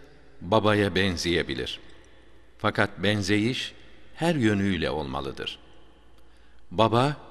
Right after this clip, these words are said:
kırdığını sardığı ve yıktığını yaptığı gibi evlat da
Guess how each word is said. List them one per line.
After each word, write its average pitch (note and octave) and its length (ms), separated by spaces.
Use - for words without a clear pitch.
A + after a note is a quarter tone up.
kırdığını G#2 720
sardığı E2 760
ve A2 60
yıktığını A2+ 600
yaptığı G2 520
gibi B2 380
evlat G2+ 380
da C3 220